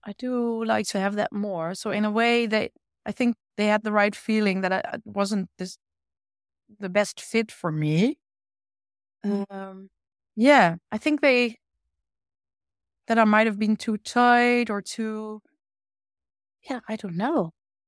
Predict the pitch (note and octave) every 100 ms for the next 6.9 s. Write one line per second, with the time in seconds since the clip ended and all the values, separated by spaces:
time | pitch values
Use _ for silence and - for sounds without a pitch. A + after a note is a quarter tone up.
0 | - E4+ F4+ F3+ - - C4 F4+ F4 D4+
1 | C4 C4 - D4 C4+ B3 B3 C4 - A3
2 | - - A3+ A#3 G#3+ D#3+ C#3+ C#3+ - E3+
3 | F#3+ - F#3 G3 G3 F#3+ G#3 A#3+ G3 F#3+
4 | G3 - G3 F#3 - _ _ _ - G3+
5 | B3 - G#3 G3+ - - F#3+ F#3 F3+ F3+
6 | F3+ - F#3+ F#3+ F#3+ E3 D#3+ D#3+